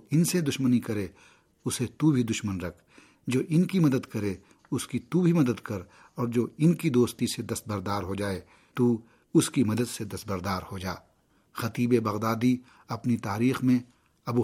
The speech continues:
ہریرہ سے روایت کرتے ہیں کہ ابو ہریرہ نے رسول خدا سے نقل کیا ہے کہ غدیر خم کے واقعے اور ولایت علی کے عہد و پیمان کے بعد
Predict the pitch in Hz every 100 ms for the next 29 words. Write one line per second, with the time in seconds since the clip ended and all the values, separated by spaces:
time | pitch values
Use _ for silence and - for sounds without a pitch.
0 | 104 117 139 165 160 127 110 104 - 110
1 | 92 110 101 113 - - - 123 110 113
2 | 107 120 147 165 123 87 - _ 123 110
3 | 120 107 123 117 107 117 113 120 110 135
4 | 123 120 156 143 117 117 110 - 151 139
5 | 117 98 104 - 120 151 - - - 127
6 | 110 110 113 110 110 117 127 151 - 147
7 | 107 107 107 104 107 120 170 170 120 104